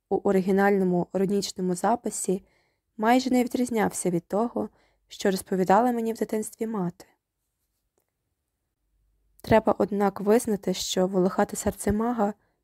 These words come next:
найжахливіший Бідлів твір. І багато батьків не читають його дітям, доки ті не підростуть і не перестануть боятися страшних снів.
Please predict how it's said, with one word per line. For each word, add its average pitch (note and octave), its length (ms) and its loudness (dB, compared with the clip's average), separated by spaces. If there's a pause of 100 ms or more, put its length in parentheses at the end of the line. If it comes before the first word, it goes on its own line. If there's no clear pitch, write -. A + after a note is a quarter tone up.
(140)
найжахливіший G#3+ 1200 0 (340)
Бідлів F#3 460 2
твір. E3 400 -12 (1300)
І G3+ 100 4
багато G#3 360 4
батьків A#3 420 -2
не A3+ 100 -2
читають G#3 440 -2
його G3 180 0
дітям, G#3 500 -4 (480)
доки A#3+ 360 2
ті - 200 -2
не A3 120 -2
підростуть G#3+ 760 -4 (400)
і G3+ 80 -2
не G3 120 4
перестануть G3 580 0
боятися F#3+ 500 0
страшних - 540 -6
снів. F3+ 420 -6